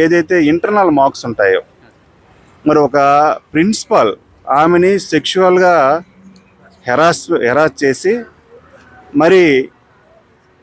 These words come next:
మీరు, మీకు మార్క్స్ కావాలంటే నాకు తగిన విధంగా ఉండాలని ఆ ప్రిన్సిపల్ గారు అమ్మాయిని మరి బెదిరించటం, ఇప్పటికీ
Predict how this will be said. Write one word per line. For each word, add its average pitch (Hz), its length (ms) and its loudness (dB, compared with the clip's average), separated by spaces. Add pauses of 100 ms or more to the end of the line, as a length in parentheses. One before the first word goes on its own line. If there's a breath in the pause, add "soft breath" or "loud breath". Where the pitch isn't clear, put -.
(160)
మీరు, 165 440 4 (1120)
మీకు 165 240 2 (100)
మార్క్స్ 151 300 0
కావాలంటే 160 600 2 (800)
నాకు 170 220 2
తగిన 160 320 0
విధంగా 170 400 0
ఉండాలని 147 460 0
ఆ 117 80 -10
ప్రిన్సిపల్ 143 440 -2
గారు 135 80 2
అమ్మాయిని 143 540 2 (880)
మరి 135 160 2 (240)
బెదిరించటం, 151 580 0 (320)
ఇప్పటికీ 214 440 0